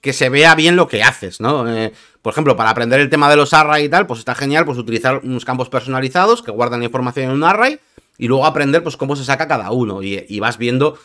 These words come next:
pues, cómo funciona la cosa, ¿no? Porque si lo aprendes de manera así un poco como teórica, en plan rollo libro, pues es un coñazo, yo no os lo recomiendo, ¿vale? Yo, yo así no aprendería nunca nada. Y por último también, bueno, muy importante, ¿no? Irás teniendo poco a poco confianza,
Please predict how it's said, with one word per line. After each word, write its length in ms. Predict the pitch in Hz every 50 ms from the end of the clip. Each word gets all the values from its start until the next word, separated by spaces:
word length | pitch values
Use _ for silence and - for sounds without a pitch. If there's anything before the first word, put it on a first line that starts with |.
| _ _ _ - _ - _
pues, 200 | - 113 104 -
cómo 260 | - 123 127 151 147
funciona 380 | 147 151 131 120 131 113 101 87
la 100 | 87 -
cosa, 320 | 139 143 131 - 92 90
¿no? 100 | 123 147
Porque 200 | 135 113 101 101
si 120 | - -
lo 400 | 104 104 101 101 101 98 87 85
aprendes 380 | 95 95 92 113 123 135 147 143
de 80 | 139 139
manera 220 | 139 139 135 135
así 120 | 131 -
un 80 | 143 139
poco 220 | 131 131 131 139
como 500 | 131 131 135 135 131 127 131 127 123 117 120
teórica, 480 | 131 120 127 143 147 139 123 135 151 156
en 100 | 127 113
plan 400 | 120 127 127 131 127 127 120 120
rollo 200 | 127 131 123 120
libro, 360 | 131 139 139 143 160 160 - _ _ _ _ _ _ _ _ _ - - - _ _ _ -
pues 200 | 120 117 - -
es 140 | 107 -
un 100 | 113 110
coñazo, 400 | 107 120 101 67 71 - - 87
yo 140 | 90 104 117
no 80 | 131 117
os 60 | 101
lo 60 | 107
recomiendo, 540 | 90 90 85 - - 113 90 73 80 73 78
¿vale? 160 | 92 98 82 80 87
Yo, 220 | 95 107 117 120 117
yo 80 | 123
así 140 | 117 - 139
no 80 | 127 120
aprendería 400 | - 117 110 113 117 120 120 113
nunca 260 | 120 120 - 110 95
nada. 300 | 90 87 78 65 76 -
Y 100 | - 117
por 140 | 98 104 98
último 240 | 104 107 120 117 117
también, 480 | 104 113 120 127 131 160 190 180 - _
bueno, 200 | - 107 123 123
muy 140 | 82 80 98
importante, 480 | - - 107 92 135 151 170 120 104 90
¿no? 240 | 131 175 180 127
Irás 160 | 104 98 95 -
teniendo 260 | 117 107 110 110 104
poco 140 | 110 104 107
a 60 | 92
poco 200 | 113 101 110 107
confianza, 560 | 113 117 120 117 139 139 143 139 196 214 220